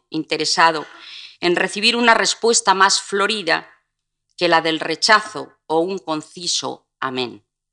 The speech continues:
Pero si desaparece o no ha existido nunca el tú receptor de ese mensaje, la necesidad de interlocución, de confidencia,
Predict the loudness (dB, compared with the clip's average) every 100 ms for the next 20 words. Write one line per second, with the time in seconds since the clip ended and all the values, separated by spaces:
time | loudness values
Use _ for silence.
0 | _ _ _ _ _ _ _ _ _ _
1 | -20 _ 2 4 2 0 0 0 2 0
2 | 0 -6 -6 -6 _ -6 -2 0 2 0
3 | -4 -6 -6 -8 -6 -6 -4 -6 -6 -8
4 | -8 -12 _ _ _ 0 0 -4 _ -4
5 | -4 -6 _ _ -4 -2 -2 -6 -2 0
6 | 0 -6 _ -8 -2 0 0 0 0 0
7 | 0 0 -4 -14 _ -20 -20 -18 -18 -18
8 | 0 2 2 2 0 4 6 6 2 0
9 | -4 -4 -6 -8 -10 -4 -2 -2 -8 _
10 | -8 -2 0 0 -4 -6 -4 -6 -6 -6
11 | -6 -8